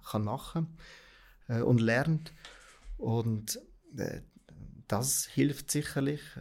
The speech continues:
Ähm, und, äh, nicht zuletzt, äh, ist, ist es durchaus so, dass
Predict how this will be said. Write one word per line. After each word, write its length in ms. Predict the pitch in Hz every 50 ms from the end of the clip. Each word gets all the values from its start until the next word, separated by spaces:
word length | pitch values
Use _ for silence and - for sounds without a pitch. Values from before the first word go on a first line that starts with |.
| - -
Ähm, 340 | 120 113 113 113 113 113 110
und, 320 | - 113 107 107 104 -
äh, 220 | - 58 69 - - 73 76 - -
nicht 340 | - 110 113 110 110 - -
zuletzt, 480 | - 117 110 113 113 220 - - - -
äh, 220 | 92 107 107 104
ist, 220 | - - 107 -
ist 220 | - - 107 101 -
es 280 | 107 98 - - - -
durchaus 380 | - 139 151 151 - 127 -
so, 180 | - 151 131 120
dass 240 | 113 113 104 -